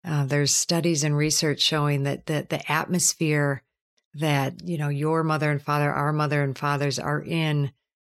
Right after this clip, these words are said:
preconception are already beginning to wire us.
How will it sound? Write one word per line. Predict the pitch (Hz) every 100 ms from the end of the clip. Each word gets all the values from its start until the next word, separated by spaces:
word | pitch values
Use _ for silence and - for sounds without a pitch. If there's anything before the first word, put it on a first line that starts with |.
| _ _ _
preconception | - - 214 208 185 156 - 147 - 143 127 135 - -
are | 151 147
already | - 170 175 175
beginning | 147 156 147 143
to | 143
wire | 135 135 135
us. | 131 131 - -